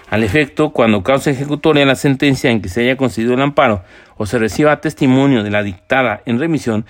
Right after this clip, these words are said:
el juez del distrito o el tribunal unitario de circuito, si se trata de amparo indirecto, o el tribunal colegiado de circuito, tratándose de amparo directo, la notificación se demanda a las partes.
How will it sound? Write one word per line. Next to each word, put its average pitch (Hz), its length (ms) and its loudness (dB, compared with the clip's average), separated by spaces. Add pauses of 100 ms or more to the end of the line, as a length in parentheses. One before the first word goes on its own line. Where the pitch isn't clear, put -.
(220)
el 104 140 -2
juez 160 240 2
del 170 120 0
distrito 151 380 -2
o 143 80 2
el 110 80 -2
tribunal 110 340 0
unitario 143 380 0
de 143 60 -2
circuito, 139 440 -2
si 117 160 -8
se 104 160 -6
trata 123 320 0
de 131 140 2
amparo 113 280 2
indirecto, 151 540 0 (320)
o 107 80 0
el 107 80 0
tribunal 156 380 4
colegiado 139 420 0
de 139 80 2
circuito, 104 460 -4
tratándose 110 480 -2
de 104 80 0
amparo 117 340 2
directo, 131 460 -2 (320)
la 107 100 2
notificación 143 720 0
se 143 100 -2
demanda 120 380 2
a - 20 2
las 127 160 0
partes. - 540 -2